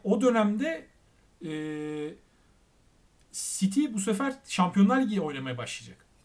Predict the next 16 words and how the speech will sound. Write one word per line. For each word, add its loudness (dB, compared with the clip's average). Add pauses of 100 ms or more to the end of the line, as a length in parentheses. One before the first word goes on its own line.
Yani -12
Şampiyonlar 0
Ligi -2
de -2
işin -2
içine -4
girecek -4
ve -2
şu 0
an 0 (360)
City -10
taraftarının 2
da 0 (300)
haleti 2
ruhiyesine 6
bakarsan -2